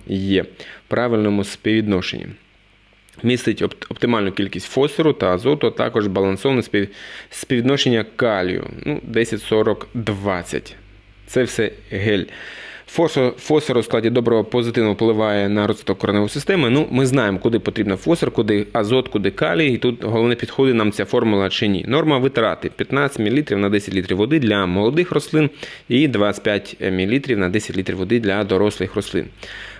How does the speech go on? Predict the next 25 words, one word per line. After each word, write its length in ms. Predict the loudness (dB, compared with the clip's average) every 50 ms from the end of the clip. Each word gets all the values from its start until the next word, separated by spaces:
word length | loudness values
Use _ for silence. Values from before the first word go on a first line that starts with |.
| -6 -2
Розберемо 540 | -2 0 0 2 0 2 2 2 2 2
іншу, 600 | 2 2 2 2 2 2 4 4 4 4 4 2 0
з 100 | 0 0
зеленого 540 | 2 2 4 4 4 4 4 2 2 0 0
кольору. 460 | 0 2 2 4 4 4 2 2 0 0
Ось 220 | 0 0 0 -2
як 140 | -4 -2 0
виглядає. 640 | 0 0 0 0 0 2 2 2 2 0 0 -2 -4 -8 -12 -16 -16 -10 -6
Ось 220 | -4 -4 -4 -4 -4
у 40 | -2
нас 160 | -2 -2 -2
ці 200 | -2 -2 -2 0
баночки. 480 | 0 0 0 0 -2 -2 -2 -2 -2
У 40 | 0
нас 180 | 0 0 0 -2
от, 200 | -4 -2 0 0
е, 280 | 2 4 4 4 2 2
який 300 | 2 0 0 2 2 4
об'єм, 380 | 4 4 4 2 2 0 -2 -6
далі 280 | -4 -4 -2 0 0 -2
у 40 | -2
нас 200 | -4 -6 -10 -12 -6
подивимось. 720 | -2 -2 -2 0 0 0 0 2 0 2 0 0 -2 -4 -14 -18 -20 -20 -20 -20 -12 -4 0
Леда 340 | 2 4 4 4 4 2 2 2
Гель 280 | 2 2 2 2 0